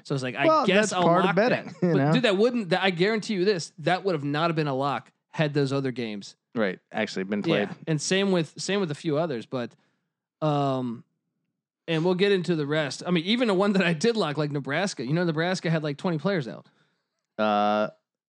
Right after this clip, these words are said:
Speaker 2: Nebraska. Yeah.
Speaker 1: I mean, I don't wanna make any excuses. Illinois had players out too, and Illinois whooped their ass.
Speaker 2: Yeah. Illinois is just better.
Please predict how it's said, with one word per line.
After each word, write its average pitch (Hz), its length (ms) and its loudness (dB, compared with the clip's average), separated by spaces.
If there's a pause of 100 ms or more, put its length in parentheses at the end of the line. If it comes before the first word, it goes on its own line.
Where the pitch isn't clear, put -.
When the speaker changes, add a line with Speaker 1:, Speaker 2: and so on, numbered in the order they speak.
(160)
Speaker 2:
Nebraska. 104 640 -2 (100)
Yeah. 110 240 -2 (720)
Speaker 1:
I 202 80 2
mean, 214 200 2
I 214 140 2
don't 262 120 2
wanna 233 120 2
make 202 200 0
any 190 120 0
excuses. 147 420 -4
Illinois 185 340 0
had 170 140 2
players 156 260 0
out 135 160 -2
too, 156 160 0
and 120 100 -4
Illinois 143 300 -2
whooped 139 220 -2
their 117 140 -4
ass. - 360 -8 (120)
Speaker 2:
Yeah. - 160 -8 (120)
Illinois 131 340 2
is 101 100 -4
just - 160 -10
better. - 300 -4